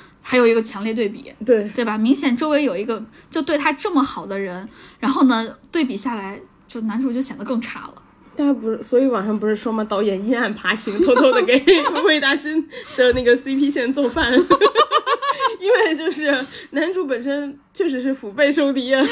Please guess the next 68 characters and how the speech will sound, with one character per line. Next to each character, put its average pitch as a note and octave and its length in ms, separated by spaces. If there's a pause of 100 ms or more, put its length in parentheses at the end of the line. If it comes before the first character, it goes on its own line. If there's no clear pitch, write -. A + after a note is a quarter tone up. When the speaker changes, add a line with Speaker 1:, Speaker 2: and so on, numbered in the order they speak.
(340)
Speaker 2:
<laughs> G4 460
Speaker 1:
那 A#4 120
我 C#4+ 40
们 A#3 140
顺， D4+ 180
顺 D4+ 180
道 C#4+ 120
来 A#3 160
聊 G3+ 220
一 - 20
下 B3+ 140
魏 A#3+ 100
大 A#3 100
勋 A#3+ 220
这 B3 80
个 A#3+ 60
演 A3 200
的 F#3 80
这 G#3+ 80
个 A3+ 80
男 F#3+ 200
配， A#3+ 240 (360)
他 - 120
为 F#4+ 100
什 C#4 100
么 A#3 80
这 A#3 80
么 F#4 60
Speaker 2:
特 - 0
别 A3+ 140
出 A3+ 160
演。 A3+ 180 (220)
Speaker 1:
对， G#3+ 200 (180)
为 C4+ 120
什 C4+ 140
么 F#3 160
啊？ G#3+ 100
对， G#3 140
特 - 160
别 G#3 120
出 - 160
演， G#3 200
特 A4 160
别 E4 120
出 F#4 140
演 A#3+ 180
的 F#3+ 80
这 A3+ 120
个 G#3 100
魏 A3 100
大 G#3 140
勋 A#3 180
为 B3 140
什 A#3 100
么 G3 200 (340)
看 C#4+ 160
起 B3+ 60
来 A3 40
比 A3 60
较 G#3+ 140
招 A#3 120
人 A#3 140
喜 - 180
欢？ G3+ 280 (320)
一 C4+ 160
个 E4+ 100
就 E4 160
是 C#4 240